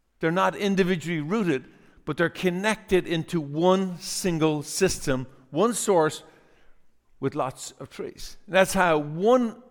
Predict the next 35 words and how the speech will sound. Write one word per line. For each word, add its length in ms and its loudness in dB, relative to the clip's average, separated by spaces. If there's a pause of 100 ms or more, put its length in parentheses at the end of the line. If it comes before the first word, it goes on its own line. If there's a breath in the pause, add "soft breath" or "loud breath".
single 340 2
organism 600 0
can 180 0
be 120 0
a 100 4
hundred 500 -2
and 180 -2
sixty-three 1300 -4
acres. 600 -6 (800)
That 260 -4
is 220 -4
one 760 -4
big 460 -2
organism. 540 -8 (1400)
Now, 100 6
here, 200 4
here's 260 2
the 80 -2
part. 320 6
Why 220 2
do 120 0
I, 140 2
I 80 -2
bring 220 -2
that 100 2
up? 140 0
Because, 200 0
you 60 -4
see, 160 2
I 80 2
think 300 -2 (240 loud breath)
we 160 -2
as 120 0
a 60 2
church 640 -2